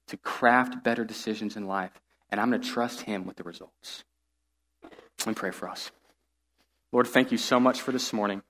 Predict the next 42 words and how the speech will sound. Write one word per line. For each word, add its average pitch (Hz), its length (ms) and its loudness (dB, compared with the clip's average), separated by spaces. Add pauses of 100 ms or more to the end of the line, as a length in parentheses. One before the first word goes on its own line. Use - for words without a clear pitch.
(1040)
And 117 120 6
I 117 60 12
thank 127 260 4
you 123 80 4
that 107 220 2
you 120 80 4
give 120 240 4
us 107 160 4
wisdom. 113 640 0 (2000)
And 131 120 8
Lord, 131 120 12
honestly, 147 380 12
sometimes 151 460 8
it's 131 120 0
not 147 200 8
the, 131 260 4
the 127 320 6
information 147 560 6
that 135 100 4
we 151 100 8
want. 139 320 4
It's 113 120 -4
not 147 200 4
the 147 60 6
direction 135 560 8
that 139 60 6
we 135 80 6
want 143 200 6
our 135 100 6
lives 131 300 8
to 127 80 0
go. 127 260 6
So - 180 -4
Lord, 127 220 2
I 131 120 8
pray 156 340 6
that 127 140 6
as 120 140 2
we 139 200 6
are 160 100 8
making 131 400 6
decisions, 120 680 0